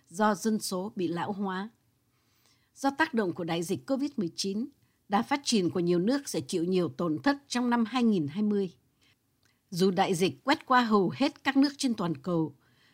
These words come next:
nhưng không phải nước nào cũng phải chịu tác động nặng nề ở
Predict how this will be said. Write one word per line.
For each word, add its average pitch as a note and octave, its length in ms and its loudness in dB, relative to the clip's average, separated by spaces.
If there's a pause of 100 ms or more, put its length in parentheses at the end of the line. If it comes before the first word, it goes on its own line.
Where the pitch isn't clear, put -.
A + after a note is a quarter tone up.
(120)
nhưng C#4+ 140 4
không D4 140 0
phải E3+ 200 0
nước G#3+ 240 -4
nào G3+ 320 4
cũng G3 100 -10
phải - 180 -2
chịu F3+ 200 -2
tác C#4 200 2
động F#3+ 280 0
nặng F3 260 0
nề E3+ 220 2
ở - 220 -6